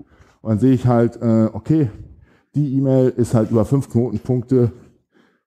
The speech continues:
äh, von hier nach hier gesetzt worden. Äh, hat einer so ein ähnliches Szenario schon mal gesehen? In dem Fall ist es halt so, dass es eine Microsoft, äh, Adresse ist. Oder ich glaub schon.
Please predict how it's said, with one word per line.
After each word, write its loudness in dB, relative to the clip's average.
äh, 0
von 0
hier 0
nach -2
hier -2
gesetzt -4
worden. -2
Äh, -4
hat 2
einer 2
so 0
ein -2
ähnliches -2
Szenario 0
schon -4
mal -2
gesehen? 2
In -2
dem -2
Fall 0
ist 2
es -2
halt 0
so, 2
dass -2
es -4
eine 0
Microsoft, -2
äh, 2
Adresse 0
ist. -4
Oder -4
ich -16
glaub -8
schon. -8